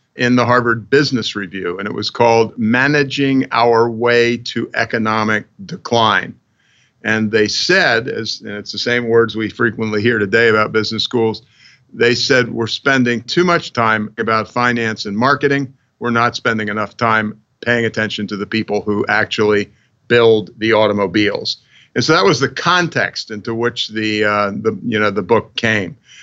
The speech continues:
When Bob Waterman and I started our research on In Search of Excellence, the thesis was that criticisms of American management were very accurate,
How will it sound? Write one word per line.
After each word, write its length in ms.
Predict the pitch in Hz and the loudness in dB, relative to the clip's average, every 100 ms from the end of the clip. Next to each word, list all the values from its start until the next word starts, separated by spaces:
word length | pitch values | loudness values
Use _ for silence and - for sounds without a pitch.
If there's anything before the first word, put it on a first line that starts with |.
| - - | -20 -4
When 320 | 127 123 110 | 0 2 0
Bob 400 | 92 135 147 131 | 2 2 2 2
Waterman 400 | 160 214 160 120 | 0 2 2 0
and 140 | 113 | 0
I 180 | 107 110 | 0 -2
started 460 | - - 131 123 117 | -2 0 2 2 2
our 120 | 113 | 2
research 540 | 110 110 131 120 - | 2 0 0 0 -2
on 180 | 120 110 | -6 -4
In 120 | 110 | -4
Search 340 | - 120 113 110 | 0 0 0 0
of 80 | |
Excellence, 760 | 113 156 - - 101 101 123 - _ _ - - - - | 0 0 0 -4 -4 -4 -8 -10 _ _ -20 -20 -14 -4
the 120 | 113 | -4
thesis 580 | - 175 202 - 131 - | 0 2 2 2 -2 -2
was 540 | 107 107 107 120 117 | -4 -2 0 0 0
that 320 | 123 123 76 | 0 -2 -4
criticisms 480 | 135 139 147 127 113 | -4 -2 -2 -2 -4
of 80 | 107 | -2
American 460 | 113 127 127 117 | 2 2 2 0
management 500 | 117 123 123 107 113 | 2 2 0 0 -4
were 160 | 113 113 | -2 -2
very 460 | 101 127 165 147 117 | 2 4 4 2 0
accurate, 560 | 104 92 113 117 - | -4 -4 -2 -2 -2